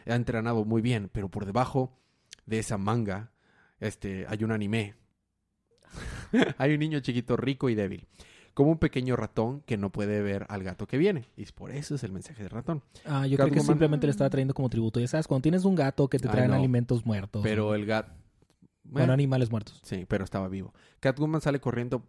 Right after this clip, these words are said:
Speaker 1: pero Batman la persigue hasta su departamento. Se besan nuevamente, apasionadamente, chaca, chaca, chaca. Y tenemos un panel hermoso en el que Catwoman está besando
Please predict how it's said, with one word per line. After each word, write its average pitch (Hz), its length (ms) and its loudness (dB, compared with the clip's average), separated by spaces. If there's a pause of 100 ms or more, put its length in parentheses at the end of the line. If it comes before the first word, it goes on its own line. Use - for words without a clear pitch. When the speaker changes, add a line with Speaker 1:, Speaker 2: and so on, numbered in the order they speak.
Speaker 1:
pero 104 200 -2
Batman 104 300 -2
la 104 120 -4
persigue 160 340 -4 (360)
hasta 101 240 -8
su 113 120 -4
departamento. 165 560 -4 (360)
Se - 140 -12
besan 117 320 0
nuevamente, 123 440 -2
apasionadamente, 117 880 0
chaca, 101 240 -8
chaca, - 200 -10
chaca. 123 160 -2
Y 113 40 -6
tenemos 113 280 -6
un 120 100 -6
panel 113 340 -6
hermoso 131 840 -4
en 120 80 -6
el 113 80 -12
que - 120 -16
Catwoman 113 360 -6
está 113 140 -8
besando 113 420 -4